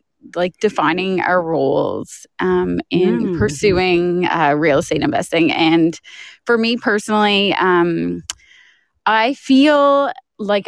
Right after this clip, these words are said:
Speaker 1: I have the drive to really be the one, um, pushing the forward momentum.
Speaker 2: Yeah.
Speaker 1: But I'm also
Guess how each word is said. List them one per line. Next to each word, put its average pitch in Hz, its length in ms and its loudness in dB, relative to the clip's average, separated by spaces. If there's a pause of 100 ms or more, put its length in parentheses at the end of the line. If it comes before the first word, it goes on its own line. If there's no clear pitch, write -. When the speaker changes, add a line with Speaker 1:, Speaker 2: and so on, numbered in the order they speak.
(100)
Speaker 1:
I 175 240 0
have 202 240 -4
the 196 120 -6
drive 160 540 -2
to 175 140 -12
really 160 440 -6
be 160 240 -8
the 165 140 -8
one, 147 560 -8 (220)
um, 170 420 -8
pushing 175 640 -4
the 175 80 -4
forward 160 400 -2
momentum. 196 500 -2 (840)
Speaker 2:
Yeah. 214 100 -2
Speaker 1:
But 220 220 2
I'm 196 240 0
also 214 840 0